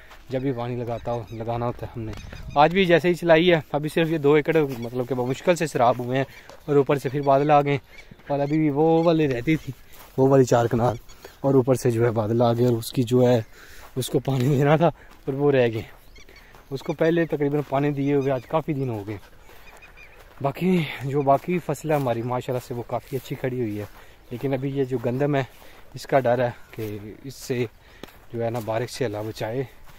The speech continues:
अगर बारिश आई तो वो नुकसान करेगी हमारा। ये आप देख सकते हैं कि गंदम की कटाई हुई पड़ी है, ये चेक करें, ये लगे हुए कटाई के लिए चार बंदे, और ये एकड़ मुकम्मल कट चुका है, ये जो सामने है। तो ये जो एकड़ है इसकी भी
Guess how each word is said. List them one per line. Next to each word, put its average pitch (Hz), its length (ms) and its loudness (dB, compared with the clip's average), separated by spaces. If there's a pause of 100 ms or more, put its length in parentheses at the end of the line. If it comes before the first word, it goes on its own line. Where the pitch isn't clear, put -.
(240)
अगर 113 180 -8
बारिश 110 340 -4
आई 120 140 -4
तो 117 140 -14
वो 120 100 -8
नुकसान 104 420 -10
करेगी 101 320 -14
हमारा। 98 360 -12 (760)
ये 147 180 4
आप 160 120 6
देख 143 200 4
सकते - 300 2
हैं 147 160 4
कि 139 80 -4
गंदम 123 280 2
की 131 120 -4
कटाई 117 260 2
हुई 113 240 -4
पड़ी 117 260 0
है, 117 300 -2
ये 117 140 -2
चेक 110 200 -2
करें, 110 260 -2
ये 113 160 -2
लगे 107 260 -2
हुए 104 180 -2
कटाई 104 280 -4
के - 180 -2
लिए 104 260 -4 (360)
चार 104 200 -2
बंदे, 107 260 -2
और 110 140 -4
ये 131 220 2
एकड़ 139 220 2
मुकम्मल 127 440 0
कट 110 220 -2
चुका 107 260 -8
है, 104 120 -4
ये 104 80 -4
जो 104 160 -4
सामने 104 340 -6
है। 101 120 -8 (960)
तो 104 320 -2
ये 123 180 0
जो 143 120 2
एकड़ 135 260 2
है 127 60 6
इसकी 127 220 -2
भी 135 120 0